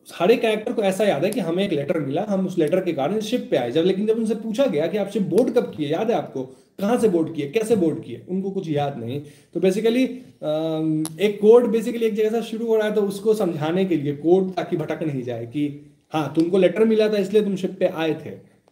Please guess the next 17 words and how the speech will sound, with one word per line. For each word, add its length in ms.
तो 60
वो 180
यही 160
सोचेगा 440
हमेशा, 280
"हाँ, 120
मेरे 200
को 80
letter 220
मिला 220
था 80
इसलिए 200
मैं 80
ship 220
पे 60
आया 200
था, 340